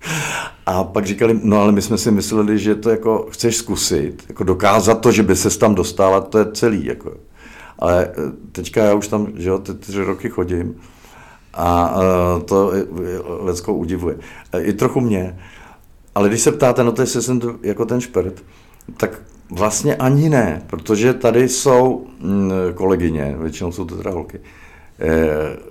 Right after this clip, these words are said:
kolegyně, které jsou jako výteční. Jako, ne, opravdu, to je vidět, když,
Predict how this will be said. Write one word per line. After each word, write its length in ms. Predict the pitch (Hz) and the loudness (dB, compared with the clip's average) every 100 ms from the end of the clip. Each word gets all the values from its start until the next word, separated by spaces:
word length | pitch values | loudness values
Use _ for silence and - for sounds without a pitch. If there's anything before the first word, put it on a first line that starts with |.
| - | -18
kolegyně, 460 | - 92 98 101 101 | -6 -2 2 2 0
které 200 | 101 98 | -2 -4
jsou 540 | 98 107 98 95 - - | 0 2 2 -2 -8 -10
jako 300 | - 104 87 - - | -6 -8 -8 -18 -20
výteční. 540 | 80 80 71 101 - - - - - | -12 -10 -6 -8 -8 -14 -20 -20 -20
Jako, 180 | - - - - - - | -20 -20 -20 -20 -16 -6
ne, 160 | 95 | -2
opravdu, 380 | 95 101 120 92 | 0 2 2 2
to 180 | - 113 | 2 6
je 80 | 110 | 6
vidět, 480 | 101 80 76 78 - | 6 4 2 0 -8
když, 420 | 65 87 - - | -6 -6 -8 -12